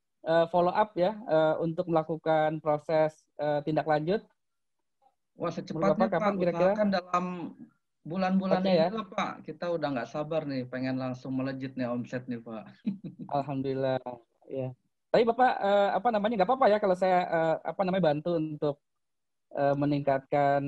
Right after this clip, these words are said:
Speaker 1: penjualan Bapak, ya?
Speaker 2: Oh iya, Pak, terima kasih banyak, Pak. Kita malah berharap demikian, Pak.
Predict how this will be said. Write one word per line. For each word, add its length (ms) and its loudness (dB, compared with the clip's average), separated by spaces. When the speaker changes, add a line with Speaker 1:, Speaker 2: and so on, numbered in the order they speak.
Speaker 1:
penjualan 420 2
Bapak, 300 0
ya? 140 2
Speaker 2:
Oh 160 -2
iya, 180 0
Pak, 300 -4
terima 180 -2
kasih 300 -8
banyak, 320 -6
Pak. 240 -10
Kita 240 -12
malah 160 -6
berharap 400 -6
demikian, 560 -8
Pak. 160 -12